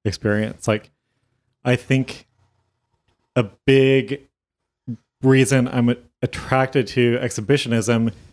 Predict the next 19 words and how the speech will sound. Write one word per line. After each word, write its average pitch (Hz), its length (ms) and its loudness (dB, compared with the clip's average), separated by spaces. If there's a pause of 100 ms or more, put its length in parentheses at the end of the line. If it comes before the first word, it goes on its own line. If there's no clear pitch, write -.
(220)
is 117 120 -2
because 120 560 -2 (320)
for 113 560 0 (1300)
so 135 380 2
much 127 220 2
of - 60 -6
my 117 140 4
life 113 560 0 (1700)
leading 123 320 2
up 123 160 -2
to 120 240 2
and 123 260 -2
including 123 480 2
now, 101 460 -4 (960)
it's 131 240 0
been 120 480 0 (160)
unsafe 117 680 0 (300)
to, 107 680 2 (1300)
like, 107 340 -4